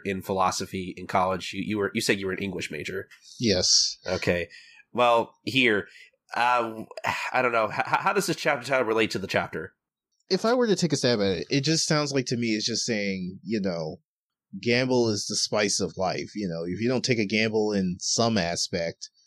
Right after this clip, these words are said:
Speaker 2: whether it's actually going to a casino and throwing some dice around or
Speaker 1: Or trying new food.
Speaker 2: you know, looking at, looking at a, you know, making a tough decision in life. "Hey, should I move to this place and hope that I find a job or stay here at home with my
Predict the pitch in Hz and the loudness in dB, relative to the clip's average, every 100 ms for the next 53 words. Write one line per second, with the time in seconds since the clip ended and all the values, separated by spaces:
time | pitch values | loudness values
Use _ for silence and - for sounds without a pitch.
0 | _ 123 123 113 - - 104 110 - 113 | _ 2 4 4 2 -2 0 2 2 0
1 | 101 92 101 101 101 104 104 - 117 101 | -2 0 -2 -2 -2 -2 -4 -4 -2 0
2 | 95 92 92 87 87 _ _ _ 107 107 | 0 -2 -4 -6 -10 _ _ _ 0 0
3 | 101 104 101 104 101 92 90 92 92 92 | 0 2 4 4 2 -2 -2 -2 0 0
4 | 92 95 - 135 - 135 120 123 131 - | 0 -4 0 0 2 2 2 2 -2 -2
5 | - 381 71 - _ _ - 110 95 98 | 0 0 0 -10 _ _ 0 2 4 4
6 | 107 117 101 98 92 - _ _ _ 123 | 2 2 2 2 2 -2 _ _ _ 0
7 | 120 123 107 101 98 90 87 87 113 117 | 0 0 -2 0 0 0 -2 -4 -4 0
8 | 110 120 123 110 95 92 _ - 117 - | 2 2 2 2 0 -4 _ -4 -4 -2
9 | 110 - 113 104 98 95 90 95 - 98 | -2 0 -2 -2 -4 -2 0 -2 0 0
10 | 90 - 87 85 92 92 - 87 92 - | 0 -2 -2 0 0 0 0 0 0 0
11 | 120 110 117 - 85 92 - - _ - | 2 4 2 -2 -4 -6 -14 -18 _ 4
12 | 113 - 107 92 113 110 104 92 98 107 | 4 6 4 4 0 0 0 2 2 4
13 | 123 113 90 - 98 107 101 110 101 90 | 4 4 0 -2 0 -2 0 0 -2 -2
14 | 98 107 123 117 98 - | -2 0 -2 -4 -6 -6